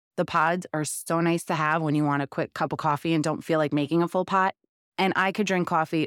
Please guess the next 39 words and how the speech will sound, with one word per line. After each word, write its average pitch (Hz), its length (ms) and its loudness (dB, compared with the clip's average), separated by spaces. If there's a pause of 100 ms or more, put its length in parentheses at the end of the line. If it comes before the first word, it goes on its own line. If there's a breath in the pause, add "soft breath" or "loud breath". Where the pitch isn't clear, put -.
all 160 220 4
hours 160 240 0
of 147 80 -4
the 147 80 0
day, 143 220 2
so 151 360 0
I 175 80 0
guess 214 160 0
this 240 160 -2
one 196 160 0
really 170 240 2
does 147 240 0
save 185 140 0
me 196 80 2
time. 220 280 2
Plus, 277 440 0 (500)
you 220 140 4
can 220 180 2
program 208 480 0
a 170 80 0
coffee 180 320 0
pot 196 400 2
to - 80 -6
have 160 240 2
it 151 80 0
ready 151 240 0
as 147 100 -2
soon 151 140 -2
as 147 140 0
you 147 80 0
wake 139 160 -2
up, 156 180 0
so 214 140 -6
that 214 160 -2
does 220 200 0
save 226 160 -2
you 240 100 0
time 220 220 2
too. 233 280 0